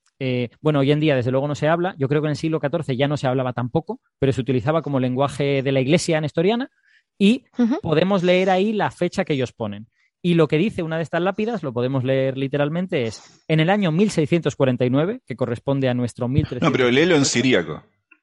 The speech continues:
Speaker 1: Mm, no, no lo pone y no lo sabría leer. <laughs> Me encantaría, ¿eh? O sea, ya sabéis que a mí la lengua me gusta mucho. Ojalá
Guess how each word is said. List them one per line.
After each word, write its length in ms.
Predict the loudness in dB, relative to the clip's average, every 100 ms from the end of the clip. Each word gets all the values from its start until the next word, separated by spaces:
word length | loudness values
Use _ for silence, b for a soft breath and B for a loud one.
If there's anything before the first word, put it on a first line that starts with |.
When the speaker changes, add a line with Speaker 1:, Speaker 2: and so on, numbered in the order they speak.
| _
Speaker 1:
Mm, 560 | -6 -4 -4 -4 -6 -8 -8
no, 160 | -2 2 4 2
no 80 | 2
lo 100 | 2
pone 320 | 0 0 0
y 100 | 0 0
no 140 | 2
lo 80 | 2
sabría 380 | 2 0 2 2
leer. 320 | 2 0 0 -2
<laughs> 1080 | -4 -4 -4 -2 -2 -2 -8 _ _ -14 -4
Me 100 | -2
encantaría, 600 | 0 0 2 4 4 2
¿eh? 120 | 0
O 40 | 0
sea, 140 | 2
ya 140 | 2
sabéis 220 | 2 2 0
que 80 |
a 20 | 0
mí 100 | 2
la 80 | 2
lengua 240 | 0 -2
me 80 | -2
gusta 220 | -2 -2
mucho. 320 | -2 -4 -4
Ojalá 260 | -4 0 2